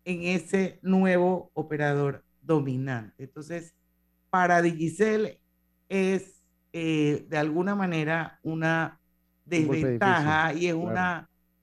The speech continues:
Speaker 1: y es un, un, un, una competencia desleal. Ese es el punto de vista que tiene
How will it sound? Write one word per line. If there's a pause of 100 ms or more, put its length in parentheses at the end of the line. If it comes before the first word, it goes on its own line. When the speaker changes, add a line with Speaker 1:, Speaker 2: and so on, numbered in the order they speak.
Speaker 1:
y
es
un,
un,
un,
una
competencia
desleal.
Ese
es
el
punto
de
vista
que
tiene